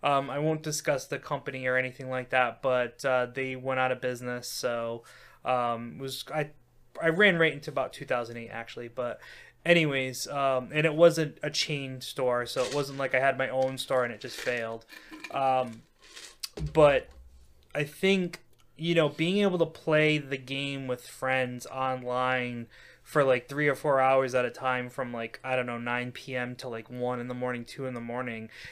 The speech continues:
and just keep playing matches, it just got you not just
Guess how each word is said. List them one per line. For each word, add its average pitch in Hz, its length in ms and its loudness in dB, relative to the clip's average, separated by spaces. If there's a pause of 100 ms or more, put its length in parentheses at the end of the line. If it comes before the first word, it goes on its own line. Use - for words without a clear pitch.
and 131 100 -4
just 143 160 -6
keep - 360 -8
playing 147 380 -2
matches, 123 540 -4
it 120 160 -12
just 151 300 -8 (440)
got 170 300 8
you 151 460 2 (880)
not 156 400 4
just 170 280 0